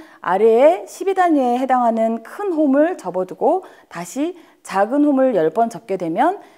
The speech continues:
십의 단위 큰 홈을 접어서 스무 번 읽었다는 것을 나타내기도 합니다.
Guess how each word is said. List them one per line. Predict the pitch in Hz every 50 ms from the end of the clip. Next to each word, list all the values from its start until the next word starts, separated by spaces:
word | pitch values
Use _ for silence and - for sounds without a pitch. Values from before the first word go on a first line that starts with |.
| _ _
십의 | _ - - 262 277 269
단위 | 269 208 185 185 196 190
큰 | - - 349 339 330
홈을 | 302 277 285 262 254 233
접어서 | 220 180 156 156 156 165 226 285 349 392 - - - _ _
스무 | - - - 359 359 381 381
번 | 381 370 349 277
읽었다는 | 180 180 196 202 202 196 180 175 175 165
것을 | 165 160 - - 277 330 381 359 -
나타내기도 | - 151 156 - 240 233 220 196 175 180 175 196
합니다. | 214 226 220 185 151 143 135 135 139 170